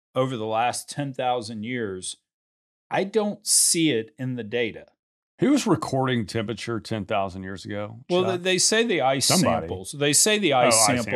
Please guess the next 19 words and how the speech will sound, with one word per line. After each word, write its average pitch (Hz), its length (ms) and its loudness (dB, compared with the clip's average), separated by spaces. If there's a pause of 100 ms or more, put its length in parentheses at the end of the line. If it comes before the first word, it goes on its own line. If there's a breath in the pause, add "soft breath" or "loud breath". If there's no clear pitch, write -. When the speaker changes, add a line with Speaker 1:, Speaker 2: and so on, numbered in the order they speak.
(160)
Speaker 2:
samples, 101 120 -4
Speaker 1:
are, 104 40 -6
Speaker 2:
got - 160 -4
it. - 20 2
Speaker 1:
are, 120 240 2
are, 120 340 0
are 123 220 2
accurate, 113 440 -2
and 120 80 -2
I 160 100 6
haven't 143 300 -2
deep 120 220 -6
dived 107 280 -2
this, 104 260 2
so 123 100 -2
I 135 80 4
don't 165 200 0
wanna, 139 220 0
like, 107 380 -2